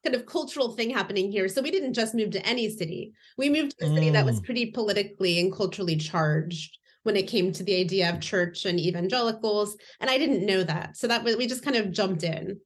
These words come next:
Speaker 1: Um, so there was
Speaker 2: Yeah.
Speaker 1: a factor too. <laughs>
Speaker 2: Interesting. Well, how could you have known that, right? 'Cause you, you wouldn't have, but fascinating. So I don't think anybody, I mean, maybe you did. I didn't know that, not having lived or been in Seattle, but, uh, the effect that the implosion of Mars Hill had until the,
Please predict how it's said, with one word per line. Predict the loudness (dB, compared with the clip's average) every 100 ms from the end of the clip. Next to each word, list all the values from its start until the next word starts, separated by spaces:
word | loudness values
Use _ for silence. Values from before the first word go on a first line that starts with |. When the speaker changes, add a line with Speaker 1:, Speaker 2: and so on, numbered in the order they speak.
| -2
Speaker 1:
Um, | 0 0
so | 0
there | -2
was | 2
Speaker 2:
Yeah. | 2 2
Speaker 1:
a | 0
factor | -2 -2
too. | -2 -2 0 0 -4 -8 _ -4
<laughs> | -4 -4 -8 -4
Speaker 2:
Interesting. | 0 2 2
Well, | 2
how | 2 2
could | 2 4
you |
have | 2
known | 2 0
that, | 0 2
right? | 2 2 2
'Cause | 2 4 4
you, | 2 2
you | 0 4
wouldn't | 4 2
have, | 0 -20 _
but | -20 -12
fascinating. | -2 0 2 2 4 4 4
So | 2 0
I | 2
don't | 0
think | -2 -2
anybody, | 2 4 4 4 2
I | 2
mean, | 2
maybe | 4 2
you | 2 2
did. | 0 -2 -4 _ -20 _ _ -4
I | 0
didn't | 2 2 2
know | 2 2
that, | 0 0
not | 0 2
having | 2 2 0 -4 -6
lived | 0 0 0
or | 0
been | 0 2
in | 0
Seattle, | -2 0 0 0
but, | -2 -4 _ -20 -20 _ _ -4
uh, | -4 -2
the | 2 2 2
effect | -2 -2 2 2 2 -2
that | -2 2
the | 2
implosion | 0 4 6 6 6
of | 4
Mars | 2 0 0 2
Hill | 2
had | 4 2 2
until | 0 2
the, | 2 2